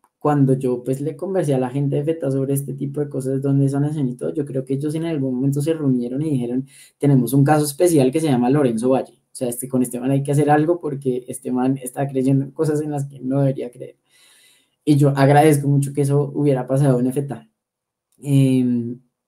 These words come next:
tuve, tuve en su momento el acom-, el acompañamiento de un adulto en ese retiro,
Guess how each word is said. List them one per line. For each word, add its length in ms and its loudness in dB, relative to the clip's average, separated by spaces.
tuve, 380 6
tuve 220 0
en 60 2
su 100 -2
momento 360 0
el 100 4
acom-, 340 -2
el 160 -4
acompañamiento 680 -4
de 80 0
un 80 0
adulto 400 2
en 80 0
ese 140 -2
retiro, 500 -2